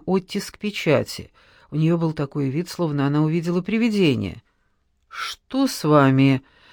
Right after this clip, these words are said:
осведомился Старыгин, заметив это странное выражение на её лице. Ничего не отвечая, Лиза расстегнула две верхние пуговицы на кофточке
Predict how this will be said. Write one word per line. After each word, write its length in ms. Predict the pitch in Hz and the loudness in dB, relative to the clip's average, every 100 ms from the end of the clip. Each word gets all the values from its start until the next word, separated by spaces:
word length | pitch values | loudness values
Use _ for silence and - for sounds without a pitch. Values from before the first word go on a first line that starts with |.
| - - | -20 -4
осведомился 800 | 165 - 208 185 180 175 - 165 | -4 2 4 6 6 4 0 -6
Старыгин, 640 | - 151 180 208 233 214 | 2 4 4 4 2 2
заметив 480 | 170 185 214 214 196 | 4 4 4 2 -4
это 160 | 190 | -4
странное 520 | 180 - 190 208 196 185 | -6 2 4 4 4 4
выражение 600 | 180 170 170 214 190 185 | 4 4 4 4 4 4
на 80 | |
её 260 | 180 180 190 | 4 6 6
лице. 480 | 196 202 - 127 - _ _ _ _ _ _ _ _ _ | 4 0 -4 -4 -4 _ _ _ _ _ _ _ _ _
Ничего 400 | 139 151 - 156 | -6 -4 -2 0
не 140 | 156 143 | 2 2
отвечая, 760 | 135 135 135 - 185 185 190 - _ _ _ _ _ - | 0 -6 -6 -2 0 2 0 -4 _ _ _ _ _ 0
Лиза 300 | 175 180 180 | 2 4 2
расстегнула 580 | 165 - 156 165 156 | 0 -6 -2 2 2
две 240 | 147 156 156 | 2 2 2
верхние 420 | 156 147 143 139 | 2 0 -2 -4
пуговицы 540 | - 156 160 165 - | -2 -4 -2 -4 -4
на 160 | 175 180 | -2 -2
кофточке 760 | 185 185 - 190 - - 202 | -2 -6 -4 -6 -6 -4 -4